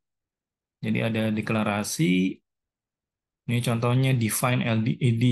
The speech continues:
ya, sebagai tiga belas ya. Jadi, biasanya merupakan bagian yang didu-, digunakan sebagai pendeklarasian variabel, library, nilai, maupun lain-lain nih. Lalu selanjutnya di sini ada void nih, void setup.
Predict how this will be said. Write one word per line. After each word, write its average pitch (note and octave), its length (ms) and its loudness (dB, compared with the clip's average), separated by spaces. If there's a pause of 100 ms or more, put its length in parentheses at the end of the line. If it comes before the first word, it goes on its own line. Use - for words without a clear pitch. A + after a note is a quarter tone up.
ya, G2+ 80 -2
sebagai G#2 380 -2
tiga G#2 240 -2
belas G2+ 400 -4
ya. G2+ 160 -10 (720)
Jadi, A2+ 240 2
biasanya C3 400 4
merupakan C#3+ 480 2
bagian B2+ 400 2
yang C3 80 2
didu-, A#2+ 320 -2
digunakan B2+ 720 0
sebagai B2+ 640 -4
pendeklarasian A2+ 880 -6
variabel, A2+ 800 0 (600)
library, A#2+ 560 4
nilai, C#3 480 4
maupun A#2+ 400 -2
lain-lain G#2 560 -4
nih. G2 140 -12 (720)
Lalu B2+ 240 4
selanjutnya C3 560 2
di D3+ 80 4
sini C#3 320 2
ada D3+ 640 0 (240)
void C3+ 320 2
nih, A2 240 -6
void A#2 240 -4
setup. A#2+ 560 -8